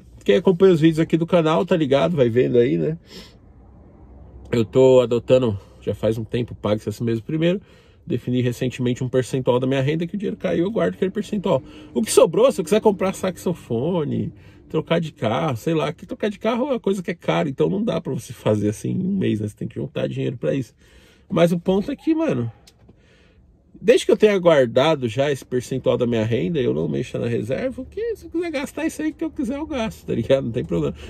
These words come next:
É bom ter essa liberdade, né? Liberdade financeira, digamos assim, né?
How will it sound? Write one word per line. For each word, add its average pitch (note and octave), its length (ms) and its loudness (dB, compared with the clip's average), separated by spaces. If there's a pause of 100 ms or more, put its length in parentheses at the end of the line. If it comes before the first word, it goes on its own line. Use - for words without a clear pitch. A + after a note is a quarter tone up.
É B2 80 -2
bom D#3 160 6
ter F3+ 140 2
essa E3 220 4
liberdade, C#3+ 760 2
né? A#2+ 120 2
Liberdade B2 480 2
financeira, C3+ 600 -2
digamos G#2+ 360 -2
assim, G2+ 300 -4
né? G2+ 140 -4